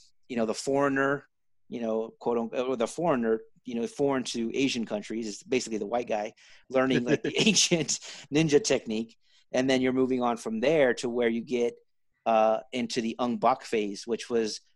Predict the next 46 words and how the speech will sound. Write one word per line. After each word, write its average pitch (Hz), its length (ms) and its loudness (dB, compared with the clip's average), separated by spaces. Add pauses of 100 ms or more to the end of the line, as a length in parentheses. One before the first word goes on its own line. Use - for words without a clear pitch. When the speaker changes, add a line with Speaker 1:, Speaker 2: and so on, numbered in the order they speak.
(220)
Speaker 1:
the 120 100 -4
Thailand 131 540 0
and, 120 140 -4
like, 107 160 -6
Indonesian, 117 1000 -4 (100)
uh, 113 240 4
stunt - 340 -2
people 117 340 -4
that, 107 260 -2
stunt - 260 -4
teams 117 360 -6 (100)
that, 113 220 2
and 113 120 -2
martial 123 280 0
artists 120 240 0
that 113 120 -4
were 113 80 -4
coming 117 360 -4
in. 120 240 -4 (320)
And 120 80 0
that's 131 140 2
why 147 80 6
the 123 100 4
moves 127 440 4
are 117 100 -2
so 120 220 -2
much, 113 260 -2
di-, 123 140 -6
they're 110 140 -2
so 120 240 0
different, - 420 -6 (420)
right? 113 240 2
Like, 107 200 -2
the 110 80 -4
fighting 123 380 0
styles 110 420 0
are 101 80 -4
so 113 440 0 (320)
violent 117 460 0
and 107 100 -10
dramatic 110 460 -4
is 104 100 -8
because 104 320 -8
those 123 400 -2 (200)
martial 123 400 -2
arts 120 420 -2